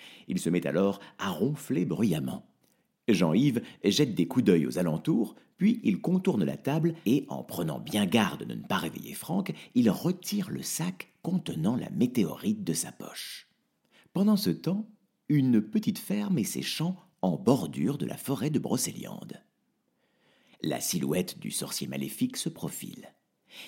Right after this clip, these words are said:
Il lève les bras, des nuages opaques, emplis de spectres au visage haineux, se forment au-dessus de sa tête avant de foncer vers les arbres en bordure de forêt.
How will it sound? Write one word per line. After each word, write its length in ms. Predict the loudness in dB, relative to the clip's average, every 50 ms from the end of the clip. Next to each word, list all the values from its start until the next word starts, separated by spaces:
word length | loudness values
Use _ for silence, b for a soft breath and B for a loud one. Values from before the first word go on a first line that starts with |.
| B B _
Il 320 | 2 4 6 6 6 4 4
lève 240 | 2 2 0 -2 -4
les 100 | -8 -8
bras, 380 | -8 -8 -6 -6 -6 -8 -8 -12 _ _ _ _ _ _ _ _ _ -10
des 220 | -8 -8 -6 -2
nuages 520 | 2 4 4 4 4 2 -2 -6 -6 -4
opaques, 480 | -4 -4 -4 -4 -4 -4 -4 -6 -10 b b b b b -2
emplis 480 | 0 0 0 0 -2 -2 -2 0 -2 -4
de 160 | -4 -6 -8
spectres 560 | -8 -8 -8 -4 -2 -2 -2 -2 -6 -12 -12
au 40 | -8
visage 520 | -4 -2 -2 -2 -2 -4 -6 -10 -6 _ 2
haineux, 480 | 4 6 6 8 6 6 6 4 0 -6 -14 b b b b
se 160 | -8 -4 -4 -4
forment 480 | -4 -2 -2 -2 -2 -2 -4 -4 -4 -4 -4
au-dessus 380 | -4 -4 -4 -4 -4 -2 0
de 80 | 0 0
sa 180 | -2 -4 -6 -8
tête 360 | -8 -8 -8 -6 -6 -6 -8 B B B B B
avant 220 | -2 0 0 0 0
de 100 | 0 -2
foncer 760 | -2 -2 -2 0 4 4 4 4 4 2 -2 -2 -4 -6 -4 -2
vers 180 | 0 0 2
les 240 | 2 2 2 2 2
arbres 240 | 0 0 0 0 2
en 100 | 4 6
bordure 380 | 8 8 8 8 8 6 4 2
de 80 | 2
forêt. 480 | 0 -2 -4 -6 -6 -6 -8 -12 -14